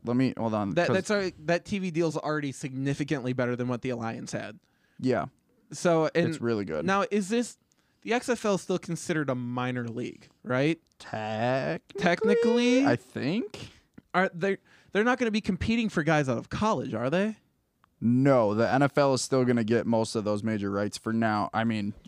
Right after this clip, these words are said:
Speaker 1: I don't see
Speaker 2: Now,
Speaker 1: that changing
Speaker 2: I
Speaker 1: anytime
Speaker 2: am
Speaker 1: soon.
Speaker 2: curious, 'cause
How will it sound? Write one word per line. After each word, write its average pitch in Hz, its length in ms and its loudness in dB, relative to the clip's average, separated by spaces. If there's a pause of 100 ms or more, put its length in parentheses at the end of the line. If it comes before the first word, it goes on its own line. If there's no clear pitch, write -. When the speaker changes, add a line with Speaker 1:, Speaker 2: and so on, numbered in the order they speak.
Speaker 1:
I 113 100 0
don't 123 280 0
see 185 80 2
Speaker 2:
Now, 180 100 4
Speaker 1:
that 110 160 0
changing 107 380 -6
Speaker 2:
I 175 100 0
Speaker 1:
anytime 262 200 0
Speaker 2:
am 196 40 -4
Speaker 1:
soon. 202 140 -4
Speaker 2:
curious, 175 360 0 (140)
'cause 185 320 -2